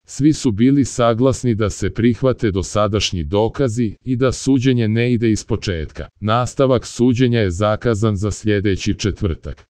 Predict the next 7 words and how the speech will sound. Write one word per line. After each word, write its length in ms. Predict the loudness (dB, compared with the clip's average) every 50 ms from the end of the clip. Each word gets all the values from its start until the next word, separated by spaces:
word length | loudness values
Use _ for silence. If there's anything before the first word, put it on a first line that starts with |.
| _ -4
Nakon 460 | -2 0 0 0 0 0 -2 -2 -2
sjednice 600 | 0 2 4 4 4 4 2 -2 -2 -2 -2 -2
Muriz 460 | 0 0 0 0 0 0 0 -2 -2
Memić, 580 | -2 -2 -2 -2 -2 -2 -2 -2 -4 -6 -10 -14 _
otac 480 | -2 0 0 0 0 -2 -4 -4 -4 -4
nastradalog 840 | -4 -4 -4 -2 0 2 2 4 2 2 2 0 2 2 0 0 -2
Dženana, 680 | -4 -2 0 0 0 0 0 0 0 0 0 -2 -2